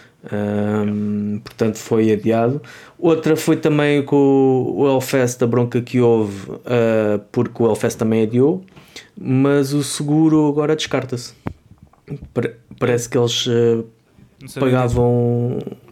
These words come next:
Speaker 1: pronto, o, o prémio, né? O, é a mesma coisa que teres <laughs> um, um carro co-,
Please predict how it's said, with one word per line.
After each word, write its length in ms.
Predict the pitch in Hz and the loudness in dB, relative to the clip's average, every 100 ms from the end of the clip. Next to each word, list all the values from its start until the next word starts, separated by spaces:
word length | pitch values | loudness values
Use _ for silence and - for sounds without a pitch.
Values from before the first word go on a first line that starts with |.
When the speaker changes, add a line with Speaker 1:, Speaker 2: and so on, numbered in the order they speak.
| _ - | _ -4
Speaker 1:
pronto, 320 | 202 233 107 | -4 -2 -6
o, 200 | - - | -6 -12
o 40 | - | -10
prémio, 380 | 113 110 160 156 | -4 0 0 -2
né? 280 | 107 131 151 | -2 -2 -2
O, 280 | 107 104 - | -2 -4 -4
é 120 | 110 | -4
a 40 | 113 | -2
mesma 260 | 113 113 | -2 -2
coisa 260 | 117 123 123 | -2 -4 -4
que 60 | |
teres 260 | 131 123 120 - | -2 -2 -4 -2
<laughs> 40 | |
um, 760 | 196 - - - - - - 135 | -2 -2 -12 -16 -16 -14 -4 -2
um 80 | 127 | 0
carro 360 | 143 135 123 | 0 -2 -2
co-, 280 | - 131 | -2 0